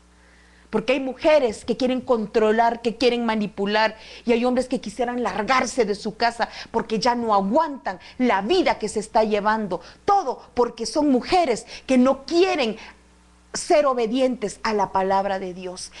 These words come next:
Quieren hacer lo que su carne les dice que hagan. Tristemente, el daño se había hecho.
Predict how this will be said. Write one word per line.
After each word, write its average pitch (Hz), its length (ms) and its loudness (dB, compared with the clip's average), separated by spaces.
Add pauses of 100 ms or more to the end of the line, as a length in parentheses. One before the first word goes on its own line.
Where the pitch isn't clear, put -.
(120)
Quieren 254 300 2
hacer 254 480 -2 (180)
lo 220 220 2
que 220 120 0
su - 320 -6
carne 349 480 -2
les 185 280 -10
dice 208 340 -2
que 180 220 0
hagan. 185 340 -4 (1900)
Tristemente, 330 760 0
el 254 140 0
daño 370 240 0
se 349 160 -2
había 277 380 2
hecho. 233 340 -10